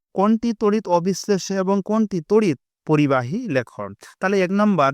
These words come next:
দেওয়া আছে, কারণ লোহা, কাঠ, রবার, সাধারণ লবণ, তামা, ক্যালসিয়াম ক্লোরাইড। তাহলে পদার্থ কোনটি কি আমরা লিখব? তার প্রথমে আমরা লিখলাম লোহা।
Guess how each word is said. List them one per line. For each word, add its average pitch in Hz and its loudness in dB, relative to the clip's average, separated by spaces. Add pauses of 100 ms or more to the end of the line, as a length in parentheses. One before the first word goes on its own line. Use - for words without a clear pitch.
দেওয়া 139 0
আছে, 143 -6
কারণ 196 -6
লোহা, 170 2 (100)
কাঠ, 160 0 (120)
রবার, 139 -2 (120)
সাধারণ 143 -2
লবণ, 147 -2 (100)
তামা, 139 -2 (100)
ক্যালসিয়াম 135 -6
ক্লোরাইড। 156 -2 (280)
তাহলে 190 -2 (100)
পদার্থ 170 0 (340)
কোনটি 156 0
কি - -8
আমরা 131 -2
লিখব? 156 -4 (360)
তার 185 0
প্রথমে 208 -2
আমরা 196 2
লিখলাম 196 -2 (200)
লোহা। 123 4